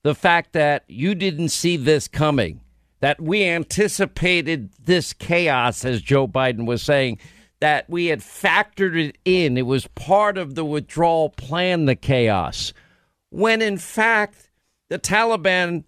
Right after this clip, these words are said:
had not killed an American for almost a year and a half, the last year and a half Donald Trump was in office. And then to g-, go back to the point of blaming Donald Trump, you're forgetting the most important part,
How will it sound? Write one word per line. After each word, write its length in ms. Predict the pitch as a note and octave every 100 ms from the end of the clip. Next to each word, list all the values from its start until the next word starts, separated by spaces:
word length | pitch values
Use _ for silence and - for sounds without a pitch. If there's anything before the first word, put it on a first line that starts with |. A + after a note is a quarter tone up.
| _
had 180 | - F#3
not 360 | F#3 G#3+ A#3 -
killed 360 | F#3 G#3+ G3
an 80 | F#3
American 640 | F#3 F#3 G3 F#3+ - F3+ E3
for 160 | F3
almost 640 | - G3+ G#3+ G#3 F#3+ E3 -
a 60 |
year 480 | E3 D#3+ F#3 G3 F3+
and 140 | F3 D#3
a 100 | C#3
half, 680 | - D#3+ D#3+ C3 C3 - - _ _ _ _ _ _ _
the 140 | D3+
last 500 | E3 F3 F3+ E3+ -
year 160 | E3+ E3+
and 100 | D#3
a 60 | C#3
half 380 | C#3+ D3 -
Donald 340 | D#3 D3 C#3+ A2+
Trump 300 | D3 C#3+ A2+
was 180 | C3 G2+
in 140 | B2
office. 640 | A#2 A2+ - F#2 - - - _ _ _ _ _ -
And 140 | D#3+
then 180 | A3+ A3
to 100 | G#3
g-, 260 | E3 G3+
go 280 | E3 C#3+ F#3+
back 360 | E3 G3 A#3 -
to 120 | G#3
the 140 | F#3
point 380 | F3+ E3+ F#3+ F#3+
of 120 | F3+
blaming 520 | A#2 D#3+ F3+ F#3 F3 D#3+
Donald 340 | D#3+ D#3+ D#3
Trump, 340 | - E3 D#3 - - - _
you're 200 | _ C#4
forgetting 480 | A3 A3+ G3 F#3+ F3+
the 80 | E3+
most 360 | E3+ F3 D#3+ -
important 560 | C#3+ - D#3 - B2+
part, 360 | - B2+ F#2+